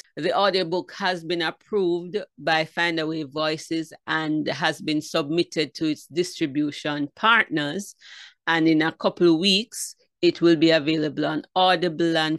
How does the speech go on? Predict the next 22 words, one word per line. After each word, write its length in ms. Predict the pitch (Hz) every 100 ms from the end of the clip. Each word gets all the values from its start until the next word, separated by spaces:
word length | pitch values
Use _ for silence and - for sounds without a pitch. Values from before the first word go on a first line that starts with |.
| -
forty-two 500 | 175 170 165 - 143
other 240 | - 143 127
platforms. 720 | - 156 - - 147 156 139
But 160 | 160 160
it 80 | 127
was 200 | 170 147
done 340 | 139 185 208
in 280 | - 214 214
time 560 | - 220 165 147 165 170 - - - _
for 220 | 208 190 180
the 100 | 175
Legacy 460 | 175 160 151 156
Fest. 360 | - 139 135 -
So 100 | 160
the 100 | 165
book 260 | 170 185
is 160 | 202 170
in 180 | 156 147 _
print, 440 | 294 269 262 254 - -
ebook, 540 | 240 202 160 160 - - -
and, 500 | 170 165 156 156 156
uh, 220 | 156 156